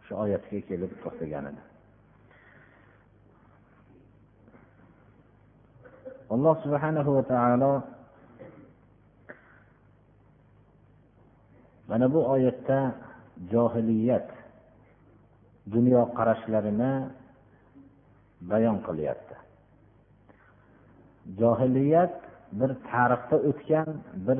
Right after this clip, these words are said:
davr emas. Johiliyat Alloh subhanahu va taoloning manhajidan burilib yashashlik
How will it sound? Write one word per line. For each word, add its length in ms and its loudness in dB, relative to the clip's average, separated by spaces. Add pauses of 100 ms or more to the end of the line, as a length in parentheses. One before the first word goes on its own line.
davr 300 4
emas. 320 0 (1500)
Johiliyat 920 2 (680)
Alloh 340 4
subhanahu 640 -2
va 100 4
taoloning 840 2 (380)
manhajidan 960 0 (1120)
burilib 640 6 (320)
yashashlik 760 -2